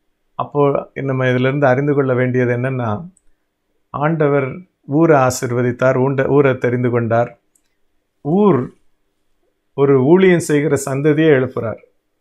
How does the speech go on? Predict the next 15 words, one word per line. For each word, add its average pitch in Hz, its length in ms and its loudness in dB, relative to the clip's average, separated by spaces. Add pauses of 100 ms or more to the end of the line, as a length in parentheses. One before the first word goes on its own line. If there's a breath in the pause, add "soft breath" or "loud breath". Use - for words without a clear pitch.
(120)
பின்வரும் 135 460 -2
சந்ததி 131 400 0
என்ன 127 300 0
பண்றாருன்னா, 123 960 -4 (380)
ஊழியம் 165 400 4
செய்கிற 139 680 0 (280)
பிள்ளைகள் 135 440 0
அவருடைய 135 500 0 (120)
சந்ததியில 143 460 -2
எழும்புகிறத 127 640 -4
பார்க்கிறோம். - 600 -6 (640)
He 143 60 -6
inspired 139 920 0 (180)
next 131 480 -8
generation. 120 560 -4